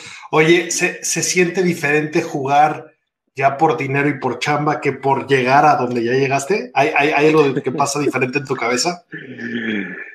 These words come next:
Speaker 2: Eh, sí, sí, sí, sí, sin duda. O sea, yo creo que el golfista que te diga que, que no, que es igual, es, yo creo que está mintiendo.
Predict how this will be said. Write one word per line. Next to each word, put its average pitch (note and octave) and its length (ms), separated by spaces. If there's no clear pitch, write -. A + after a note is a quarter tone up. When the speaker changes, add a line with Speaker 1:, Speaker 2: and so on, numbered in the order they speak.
Speaker 2:
Eh, D3 960
sí, G#2 460
sí, A#2+ 220
sí, A2+ 180
sí, G#2 160
sin G#2+ 180
duda. G#2+ 460
O A#2+ 80
sea, B2 360
yo A#2 200
creo C3 220
que B2 220
el A2+ 100
golfista A2+ 400
que C3 80
te G#2+ 120
diga A#2 260
que, G#2 340
que G#2+ 100
no, A#2+ 200
que B2+ 100
es A#2 120
igual, C3+ 420
es, - 640
yo G2+ 160
creo G#2+ 100
que - 60
está - 160
mintiendo. A2 500